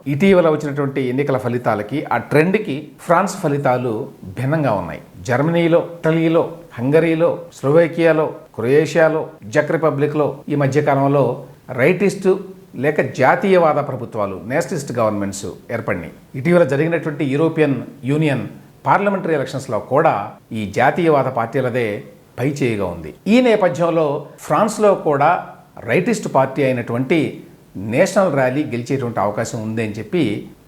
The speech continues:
చాలామంది భావించారు. కానీ ఆ పార్టీ సీట్లు పెరిగాయి కానీ అధికారంలోకి మాత్రం రాలేకపోయింది. కానీ త్వరలో, సమీప భవిష్యత్తులో అధికారాన్ని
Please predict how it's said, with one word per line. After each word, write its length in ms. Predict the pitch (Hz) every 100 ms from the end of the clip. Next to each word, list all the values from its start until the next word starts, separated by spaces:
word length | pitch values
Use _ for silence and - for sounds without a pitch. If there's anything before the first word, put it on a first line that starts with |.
| -
చాలామంది 300 | 123 127 160
భావించారు. 600 | 98 107 113 95 104 82 - -
కానీ 220 | 180 233
ఆ 100 | 175
పార్టీ 380 | 139 127 139 165
సీట్లు 420 | - 185 208 135
పెరిగాయి 380 | 135 123 120 107
కానీ 440 | 104 135 113 - - -
అధికారంలోకి 760 | - 117 170 156 135 123 113 101
మాత్రం 460 | 98 131 220 311
రాలేకపోయింది. 800 | 110 98 107 - 101 92 80 - - -
కానీ 540 | 147 175 180 180 - - -
త్వరలో, 540 | 151 160 208 214 - -
సమీప 420 | - 139 180 196
భవిష్యత్తులో 720 | 190 151 151 170 143 156 156 143 -
అధికారాన్ని 720 | 120 165 165 156 151 147